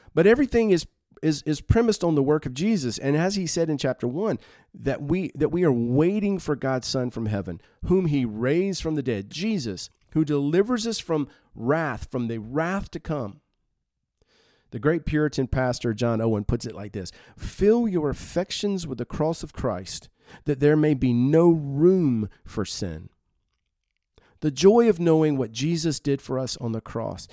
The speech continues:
is the antidote for sin, because the essence of sin is when we are treasuring something more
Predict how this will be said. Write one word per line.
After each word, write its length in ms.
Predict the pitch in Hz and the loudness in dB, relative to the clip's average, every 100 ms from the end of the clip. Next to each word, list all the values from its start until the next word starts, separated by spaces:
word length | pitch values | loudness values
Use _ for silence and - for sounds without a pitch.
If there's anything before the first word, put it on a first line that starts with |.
| - - | -14 -4
is 160 | 135 | -2
the 160 | 127 165 - | 0 -2 0
antidote 560 | 180 208 165 135 139 | 2 4 4 2 2
for 100 | - | -2
sin, 340 | 151 - 220 131 - - | -4 -2 0 -2 -8 -4
because 260 | 156 165 147 | 0 0 0
the 140 | 160 175 | -2 0
essence 360 | 202 240 214 | 2 2 0
of 120 | 160 | -2
sin 360 | - 147 117 131 | -2 0 2 2
is 200 | 151 135 | 0 0
when 220 | 160 160 | 2 4
we 120 | 151 | 4
are 100 | 147 | 2
treasuring 640 | 139 - 180 214 196 165 127 | 2 2 4 4 2 0 0
something 420 | 139 131 143 135 | 0 0 0 0
more 600 | 131 180 220 127 117 | 2 2 2 2 0